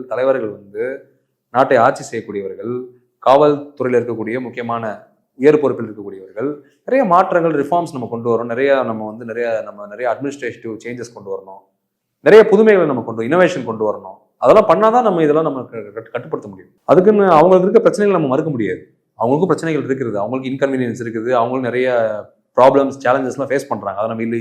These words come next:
இல்லைன்னு சொல்ல முடியாது. அப்ப அதுக்கு என்ன சொல்யூஷன் நம்ம தேடணும்,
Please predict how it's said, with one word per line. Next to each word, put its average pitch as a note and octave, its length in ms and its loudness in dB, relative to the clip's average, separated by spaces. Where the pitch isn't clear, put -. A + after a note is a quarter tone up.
இல்லைன்னு C3 320 -2
சொல்ல A#2 120 -2
முடியாது. G2+ 280 -10
அப்ப F3 160 4
அதுக்கு G3+ 220 10
என்ன C4 80 6
சொல்யூஷன் G#3+ 480 4
நம்ம D3 120 -2
தேடணும், G#2+ 360 -8